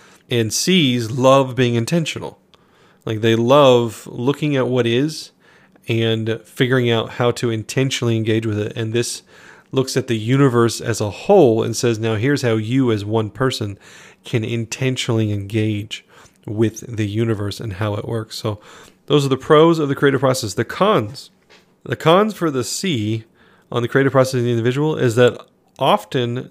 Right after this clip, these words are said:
there's a creative time delay. And, you know, so you're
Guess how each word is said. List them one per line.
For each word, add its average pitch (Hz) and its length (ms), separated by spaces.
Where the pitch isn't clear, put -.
there's 120 240
a 113 80
creative 143 680
time 151 380
delay. 107 460
And, 120 640
you 123 140
know, 104 120
so - 180
you're 113 440